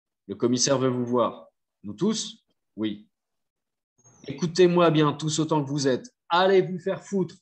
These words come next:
vous m'entendez ? Allez tous vous faire enculer. Qui vous a donné l'ordre de faire ça ? Qu'est-ce qui vous a fait croire que vous aviez le droit de faire ce qui vous chantait ?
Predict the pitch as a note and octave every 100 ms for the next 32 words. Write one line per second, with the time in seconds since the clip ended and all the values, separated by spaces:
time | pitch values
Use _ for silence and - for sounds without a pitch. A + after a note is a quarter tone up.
0 | _ B2+ D#3 D#3 D#3 E3 F3+ F3+ _ -
1 | D#3 E3+ E3+ E3 F#3+ G3 C#3 F3 - F#3
2 | E3 E3 F3 E3 C#3+ - _ _ - A#3+
3 | G#3 F#3 F3+ D#3+ E3 E3 D#3+ D3+ D3 D3+
4 | - C3 B2 - _ _ _ G#3+ G#3 A3
5 | F3+ F3+ F#3 F3+ F3 F3+ - D#3+ D3+ D#3+
6 | C#3+ D3+ C#3 D3+ - D3+ - D3+ C#3+ C3+
7 | D3 C#3+ B2+ -